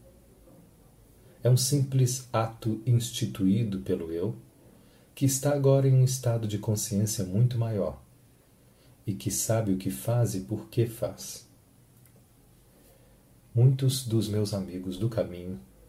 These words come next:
já começaram a vivenciar esse processo como uma crescente realidade cada vez mais viva, que é digna de toda confiança.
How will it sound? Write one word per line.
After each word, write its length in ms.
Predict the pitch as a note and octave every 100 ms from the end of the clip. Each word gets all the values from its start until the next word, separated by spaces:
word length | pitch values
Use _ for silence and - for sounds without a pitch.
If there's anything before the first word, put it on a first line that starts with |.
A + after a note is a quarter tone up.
| _ _ - -
já 80 | A2+
começaram 500 | - C#3 C3+ D3 C#3+
a 40 | C3+
vivenciar 600 | A#2+ A#2+ A2 - A2 G#2+
esse 200 | - G2+
processo 680 | - - - A#2+ A#2+ -
como 220 | - G2+ G2+
uma 140 | G2+
crescente 680 | - A#2 - - A#2+ A#2 F#2+
realidade 800 | G2 F#2+ E2+ D#2 F#2 G#2 G2 F#2+
cada 260 | G2+ G2
vez 220 | F#2 A#2+
mais 240 | A#2 B2 G2+
viva, 420 | F#2 F2 - - - _ _ _ _ -
que 140 | G#2+
é 100 | F#2
digna 480 | F#2+ G2 G#2 G2+ F#2+
de 180 | F#2+ F#2+ -
toda 260 | - A#2+ G#2
confiança. 720 | G2 F#2+ - E2 - - -